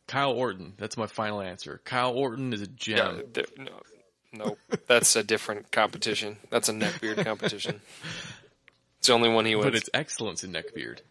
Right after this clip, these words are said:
Speaker 1: so.
Speaker 2: It is so impressive.
Speaker 1: <laughs> Yeah, we talked, uh, last week's This Week in Bears History about the two thousand five offense that was just, like, truly terrible. And it was, like, Kyle Orton behind, like, one of the worst l-,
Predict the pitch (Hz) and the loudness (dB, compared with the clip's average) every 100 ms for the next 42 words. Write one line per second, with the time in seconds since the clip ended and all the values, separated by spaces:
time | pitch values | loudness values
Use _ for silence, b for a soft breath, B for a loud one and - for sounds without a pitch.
0 | _ - - 85 107 _ _ _ _ 127 | _ -10 -6 -8 -10 _ _ _ _ 6
1 | 123 - 113 - - 101 101 - - 254 | 8 4 6 8 8 6 -2 -6 -2 -2
2 | - 220 - 220 - 196 - - - _ | -2 -6 -6 -8 -8 -10 -10 -14 -18 _
3 | B B B B B B B B B B | B B B B B B B B B B
4 | _ 143 147 131 131 131 131 131 - 127 | _ 0 4 4 2 0 0 0 -2 0
5 | 110 110 107 B B B B B 117 101 | 2 4 4 B B B B B 0 0
6 | 101 - 107 98 - 110 - 104 104 98 | -4 -2 -4 -2 -4 -4 -4 -2 -4 -2
7 | 95 95 95 - 92 90 87 90 - 98 | -2 -4 -6 -6 -6 -4 -6 -8 -6 -6
8 | 95 - 92 82 67 64 - 67 - - | -6 -6 -6 -4 -6 -4 -4 -4 -6 -8
9 | 76 - - - 95 - - - 156 143 | -10 -10 -10 -8 -10 -10 -10 0 2 2
10 | 135 117 110 101 95 95 92 95 _ _ | 0 -2 -4 -2 -2 -4 -4 -6 _ _
11 | _ - 113 101 98 90 - 113 98 98 | _ -8 -4 -4 -2 -4 -4 -2 0 0
12 | 92 101 98 98 95 92 107 98 98 98 | -2 -6 -6 -6 -6 -6 -4 -4 -2 -4
13 | - 107 | -6 -8